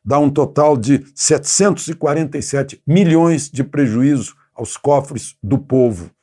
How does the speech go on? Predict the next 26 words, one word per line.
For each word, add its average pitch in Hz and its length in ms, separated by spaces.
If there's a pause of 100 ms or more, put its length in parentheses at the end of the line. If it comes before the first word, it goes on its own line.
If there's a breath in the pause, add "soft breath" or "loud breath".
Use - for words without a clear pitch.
(200)
em 117 120
Minas 117 300
Gerais. 85 540 (400 soft breath)
Isso, 123 960 (160)
a, 101 100
a, - 480
o 104 220
indiciamento 147 840 (240 soft breath)
foi 143 140
feito 165 300
com 147 160
base 151 560 (200 soft breath)
na 135 340
delação 165 600
premiada 139 720
da 123 220
Odebrecht. 107 800 (160)
Na 147 220
semana 156 360
passada, 180 640 (220 loud breath)
a - 80
Procuradoria-Geral 131 1120
da 117 120
República 180 760
havia 139 600 (320 soft breath)
denunciado 175 920